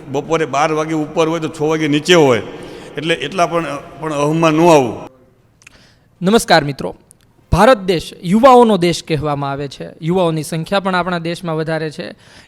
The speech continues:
Speaker 2: યુવાઓ કઈ તરફ ફંટાતા હોય છે એ પણ મહત્ત્વનું છે. આજકાલ સોશિયલ મીડિયામાં યુવાનો પોસ્ટ કરે છે, સોશિયલ મીડિયાને હથિયાર બનાવીને,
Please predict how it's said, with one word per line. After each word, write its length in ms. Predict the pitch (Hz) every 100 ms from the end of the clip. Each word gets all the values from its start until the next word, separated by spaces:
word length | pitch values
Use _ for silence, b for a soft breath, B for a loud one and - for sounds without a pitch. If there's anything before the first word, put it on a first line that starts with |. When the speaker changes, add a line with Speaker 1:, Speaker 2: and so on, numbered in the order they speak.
| 180
Speaker 2:
યુવાઓ 400 | 202 220 220 214
કઈ 200 | 220 208
તરફ 300 | 208 196 -
ફંટાતા 460 | 170 185 214 202 202
હોય 180 | 196 190
છે 140 | 175
એ 40 |
પણ 180 | 175 196
મહત્ત્વનું 520 | 175 175 175 180 180
છે. 100 | 160
આજકાલ 360 | 175 165 - 165
સોશિયલ 380 | 156 170 - 175
મીડિયામાં 460 | 170 170 165 170 160 B B -
યુવાનો 640 | 180 190 180 190 196 92 b _
પોસ્ટ 280 | 180 190 -
કરે 240 | 180 175
છે, 100 | 165
સોશિયલ 400 | 160 196 190 202
મીડિયાને 360 | 185 180 185 170
હથિયાર 460 | 151 - 226 233
બનાવીને, 600 | 185 185 196 151 143 151